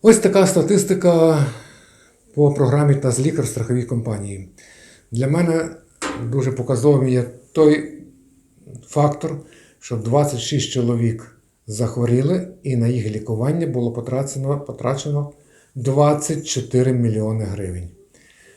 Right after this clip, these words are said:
Погодьтеся, далеко не в кожної сім'ї, далеко не в кожної родини є такі кошти. Але сьогодні ми не будемо розбирати всі умови, переваги і особливості цієї програми.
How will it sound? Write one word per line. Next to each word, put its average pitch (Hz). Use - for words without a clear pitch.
Погодьтеся, 139
далеко 117
не 117
в 117
кожної 110
сім'ї, 123
далеко 120
не 113
в 107
кожної 113
родини 117
є 107
такі 110
кошти. -
Але 175
сьогодні 208
ми 208
не 190
будемо 180
розбирати 170
всі 180
умови, 165
переваги 147
і 139
особливості 139
цієї 139
програми. 143